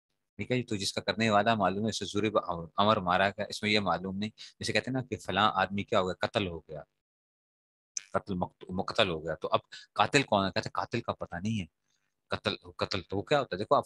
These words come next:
कातिल का पता नहीं होता, पुलिस ढूंढ रही है उसको, वो फिर क्या कहलाएगा? फेले मजहूल। तो ज़ुरिबा क्या कहलाएगा? फेले मजहूल कहलाएगा। अच्छा,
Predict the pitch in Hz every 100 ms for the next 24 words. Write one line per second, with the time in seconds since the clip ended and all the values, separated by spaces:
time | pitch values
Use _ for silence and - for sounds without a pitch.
0 | - 107 110 139 123 - 107 117 139 107
1 | - 82 107 117 107 101 110 98 95 87
2 | 76 - 92 113 - - 127 117 92 90
3 | 92 - 98 101 87 - 92 85 - _
4 | _ _ - 104 90 113 143 131 127 135
5 | - 120 110 107 120 - 101 101 92 -
6 | 98 90 82 78 78 78 - 147